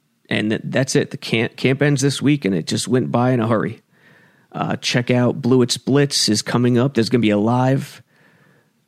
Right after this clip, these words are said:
uh, show tonight I'm recording this at five, so this will be up probably after that, so I don't even know why I'm plugging it.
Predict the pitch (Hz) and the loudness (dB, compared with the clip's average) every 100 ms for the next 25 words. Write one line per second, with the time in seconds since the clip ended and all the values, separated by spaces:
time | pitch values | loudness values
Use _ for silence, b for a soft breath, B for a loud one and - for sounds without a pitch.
0 | - - - 113 113 _ _ _ _ - | -4 0 0 0 -2 _ _ _ _ -2
1 | - 135 131 - 117 120 127 147 - _ | 2 4 4 2 2 2 2 0 -4 _
2 | _ _ _ - 120 120 - 131 123 117 | _ _ _ -2 0 0 2 2 2 2
3 | 110 - - 120 135 139 - 104 117 135 | 0 0 0 2 2 2 2 2 2 2
4 | 127 123 110 - 117 104 98 101 95 - | 2 2 2 0 -2 0 -2 0 -2 -4
5 | 73 - - 92 82 104 104 104 101 98 | -4 -4 -4 -2 0 0 -2 -4 -2 -2
6 | 95 87 - 101 87 - | -2 -4 -4 -2 -4 -8